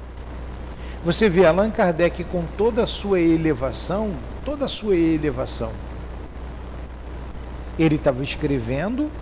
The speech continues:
e o Espírito Verdade, depois ele perguntou, foi o Espírito Verdade,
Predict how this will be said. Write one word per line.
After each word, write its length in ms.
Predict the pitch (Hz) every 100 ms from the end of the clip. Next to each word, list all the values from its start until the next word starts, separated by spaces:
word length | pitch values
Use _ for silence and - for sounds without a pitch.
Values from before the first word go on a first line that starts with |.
| - - - - - - - - - - - - - -
e 100 | 175
o 80 | 208
Espírito 420 | 190 - 180 160
Verdade, 560 | 143 147 120 139 190 147
depois 260 | 135 143
ele 140 | 135 139
perguntou, 500 | 143 123 127 156 175
foi 200 | - 139
o 20 |
Espírito 240 | - -
Verdade, 480 | 143 131 123 180 190